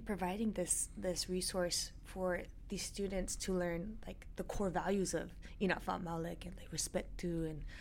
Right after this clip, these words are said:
um, I can't list all of them, <laughs> but I remember after hearing that, um, those core value, um, core values being shared, it was, it was really interesting to just hear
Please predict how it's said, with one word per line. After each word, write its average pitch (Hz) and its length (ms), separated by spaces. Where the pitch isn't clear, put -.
um, 170 440
I 185 40
can't - 280
list 170 240
all 175 220
of 170 120
them, 208 420
<laughs> - 40
but 202 280
I 202 80
remember 196 640
after 175 580
hearing 220 540
that, 180 460
um, 170 420
those 190 180
core 185 200
value, 180 500
um, 175 420
core 202 160
values 175 220
being 175 160
shared, 196 520
it - 120
was, 180 300
it 190 80
was 185 120
really 190 220
interesting 180 340
to - 100
just 180 200
hear 170 300